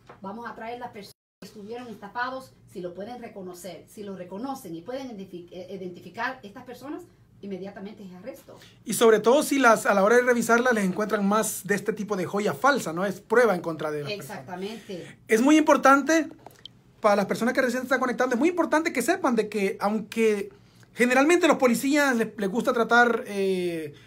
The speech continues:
Speaker 2: crímenes así que son más efectivos, como robos a mano armada y cosas así, porque los policías son más rápidos para, para ese tipo de delitos, porque son más, son más fáciles de probar en corte, etcétera. Además, los sospechosos son considerados altamente peligrosos.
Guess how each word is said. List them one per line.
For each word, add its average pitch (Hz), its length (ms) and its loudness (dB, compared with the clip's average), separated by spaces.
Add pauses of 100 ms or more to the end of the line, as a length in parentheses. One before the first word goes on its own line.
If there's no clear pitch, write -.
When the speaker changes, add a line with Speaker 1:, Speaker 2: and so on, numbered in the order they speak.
(120)
Speaker 2:
crímenes 247 340 0
así 202 220 0
que 233 100 -2
son 226 400 2 (120)
más 208 160 2
efectivos, 226 460 2
como 170 260 -2
robos 202 240 0
a 196 40 2
mano 180 220 2
armada 190 540 -2
y - 20 -4
cosas 196 300 -2
así, 247 160 -4
porque 190 380 -6 (320)
los 196 120 0
policías 190 300 0
son 233 120 2
más 240 300 2
rápidos 233 460 2
para, 175 340 -2
para 180 160 0
ese 180 140 0
tipo 220 260 -2
de 185 140 0
delitos, 202 560 -2 (260)
porque 185 300 -2
son 220 180 0
más, 220 220 2
son 208 100 -4
más 214 140 2
fáciles 220 280 4
de 202 60 0
probar 190 240 2
en 196 80 -2
corte, 214 300 2
etcétera. 208 400 -2 (320)
Además, 180 540 2
los 185 240 2
sospechosos 185 440 -2
son 214 100 -2
considerados 202 400 2
altamente 202 380 -2
peligrosos. 233 520 0